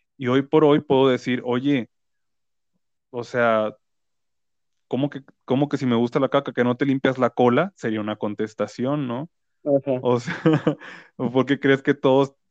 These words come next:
Speaker 1: tienen caca ahí, no? O sea, nomás. Entonces, es como que a, a mí se me hace muy importante el diálogo y platicar de las diferentes formas de salir del closet, y platicar de las diferentes formas en,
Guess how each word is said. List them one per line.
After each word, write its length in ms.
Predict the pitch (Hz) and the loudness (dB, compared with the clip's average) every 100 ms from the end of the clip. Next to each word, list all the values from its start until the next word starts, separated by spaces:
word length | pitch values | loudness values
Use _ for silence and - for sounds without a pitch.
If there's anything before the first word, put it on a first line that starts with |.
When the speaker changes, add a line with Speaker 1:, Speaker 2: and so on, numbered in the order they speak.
| _ - | _ -4
Speaker 1:
tienen 260 | 123 131 | -2 0
caca 320 | 131 120 127 | -2 0 2
ahí, 220 | 117 147 160 | 2 2 2
no? 240 | 139 165 | 4 4
O 60 | 143 | 4
sea, 140 | 127 | 0
nomás. 540 | 117 110 120 160 156 131 | -2 -2 0 0 -2 -6
Entonces, 460 | - 131 156 160 _ _ _ _ _ | -10 -6 -4 -6 _ _ _ _ _
es 140 | 151 156 | 0 0
como 220 | 202 185 | 0 0
que 320 | 147 123 - _ - | 0 -2 -4 _ -4
a, 120 | 139 143 | -2 0
a 40 | 156 | 0
mí 140 | 190 | 2
se 80 | 208 | 0
me 60 | |
hace 80 | 190 | -2
muy 100 | 190 | -2
importante 460 | 196 170 143 143 156 | 0 0 0 -2 -2
el 80 | 165 | -2
diálogo 520 | 160 151 156 156 156 143 | 0 0 0 0 -2 -4
y 80 | |
platicar 520 | 127 120 - 110 135 156 | -6 -6 -6 -4 -4 -2
de 60 | |
las 100 | 175 | -2
diferentes 440 | 151 - 120 135 139 | -4 -4 -6 -6 -8
formas 200 | 143 151 | -6 -6
de 60 | |
salir 220 | 139 117 123 | -6 -8 -6
del 180 | 131 | -8
closet, 520 | - 117 120 123 127 - _ _ _ | -8 -6 -4 -6 -14 -18 _ _ _
y 100 | 117 | -12
platicar 580 | 110 117 110 107 123 139 | -6 -6 -6 -6 -4 -2
de 60 | 165 | -2
las 100 | 175 | -6
diferentes 480 | 147 135 123 120 135 | -8 -8 -8 -8 -10
formas 260 | 135 131 127 | -8 -8 -8
en, 160 | 120 | -10